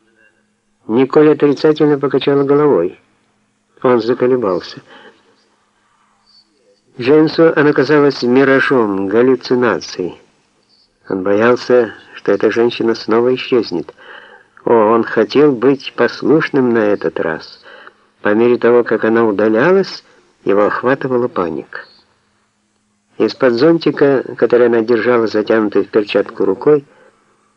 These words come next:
Николь сделала ещё один, истинно французский жест,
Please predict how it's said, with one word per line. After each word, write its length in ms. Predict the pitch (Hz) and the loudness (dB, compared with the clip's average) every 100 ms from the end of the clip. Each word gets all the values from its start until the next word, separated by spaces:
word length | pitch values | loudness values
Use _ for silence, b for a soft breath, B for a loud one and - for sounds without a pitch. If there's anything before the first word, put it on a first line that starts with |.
| _ _ _ _ | _ _ _ _
Николь 340 | 113 113 131 | -2 2 0
сделала 380 | 113 107 127 127 | 0 0 2 2
ещё 380 | 131 - - 139 | 0 -2 0 0
один, 360 | 104 95 98 98 | 0 -2 -6 -4
истинно 600 | 131 127 - 113 110 98 - _ _ _ - | -4 -4 -4 -2 0 -2 -8 _ _ _ -12
французский 800 | - 127 117 - 147 - - 131 | -2 0 0 2 0 0 -2 0
жест, 440 | 120 127 - - | 0 -2 -2 -12